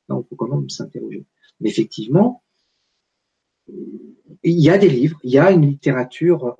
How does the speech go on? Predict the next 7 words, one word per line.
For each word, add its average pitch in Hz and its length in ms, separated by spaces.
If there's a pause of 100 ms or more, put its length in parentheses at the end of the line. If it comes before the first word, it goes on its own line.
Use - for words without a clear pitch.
(120)
abondante 139 920 (180)
qui - 220
existe. 117 440 (600)
Je 123 140
resterai 135 340
prudent, 127 540
voilà, 131 240